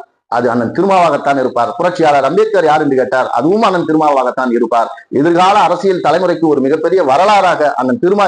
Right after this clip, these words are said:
இருப்பார் என்பதை சீமான் சொன்னது, அந்த வார்த்தை உண்மைதான். ஆனால் சீமான் அவர் தன்னை திருத்திக் கொள்ள வேண்டும். இப்போதும் வாய்ப்பு இருக்கிறது. எதிர்கால இளைய சமூகம் உங்களை நம்பி காத்து கொண்டிருந்த அவர்கள்லாம் இன்னும் அப்படியே தான் இருக்கிறாங்க. அவர்களை சீர்கெட்டு போய்விட அனுமதிக்காமல் அவர்களை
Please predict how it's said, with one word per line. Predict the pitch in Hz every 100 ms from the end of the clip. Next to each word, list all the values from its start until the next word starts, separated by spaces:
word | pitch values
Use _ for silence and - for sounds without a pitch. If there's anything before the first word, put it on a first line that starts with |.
| 156
இருப்பார் | 175 175 147 - 120
என்பதை | 123 135 135 - - _ -
சீமான் | 196 226 214 180
சொன்னது, | 160 156 - - 107
அந்த | 143 180 175
வார்த்தை | 175 208 220 147
உண்மைதான். | 160 202 160 160 - - _ - 123
ஆனால் | 127 120 -
சீமான் | - 185 180 -
அவர் | 123 - 131
தன்னை | 147 156
திருத்திக் | 190 208 -
கொள்ள | 139 131
வேண்டும். | 120 117 - -
இப்போதும் | 202 208 208 165
வாய்ப்பு | 165 165
இருக்கிறது. | 139 127 120 120 - _ 131
எதிர்கால | 170 185 202 170
இளைய | 190 170
சமூகம் | 147 147
உங்களை | 135 147 131
நம்பி | 156 175 -
காத்து | 196 -
கொண்டிருந்த | 175 151 139 135
அவர்கள்லாம் | 131 131 147 185 151
இன்னும் | 185 180 -
அப்படியே | - 175 185
தான் | 196 170
இருக்கிறாங்க. | 190 160 127 117 - - -
அவர்களை | 131 127 117 117 - - _ _
சீர்கெட்டு | 202 208 214 240 196
போய்விட | 175 151 147 123 - - _ -
அனுமதிக்காமல் | 151 208 185 151 151 143 135 -
அவர்களை | 127 123